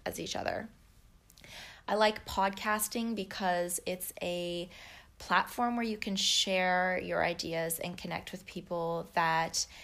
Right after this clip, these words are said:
isn't visual. So a lot of people are using things like Instagram and Facebook these days, which are great. But along with that, I feel like people always need to find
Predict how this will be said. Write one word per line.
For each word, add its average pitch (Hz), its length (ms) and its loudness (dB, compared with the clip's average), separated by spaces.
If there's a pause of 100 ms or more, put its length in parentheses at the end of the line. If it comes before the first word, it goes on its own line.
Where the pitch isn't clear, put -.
(260)
isn't 185 300 0
visual. 196 760 2
So 180 560 4
a - 40 0
lot 180 180 6
of 185 80 -6
people 190 260 -2
are 180 120 2
using 175 440 -4
things 175 300 -8
like 180 180 -6
Instagram 175 920 -4
and 175 120 -4
Facebook 180 560 -4
these 175 220 -4
days, 170 500 0
which 202 180 0
are 196 140 8
great. 190 480 4 (400)
But 190 160 6
along 185 400 6
with 190 220 -2
that, 233 440 4 (180)
I 185 120 -2
feel 190 260 0
like 175 460 -2 (720)
people 190 320 2
always 180 380 6
need 175 600 -4 (760)
to 175 560 0
find 175 580 -4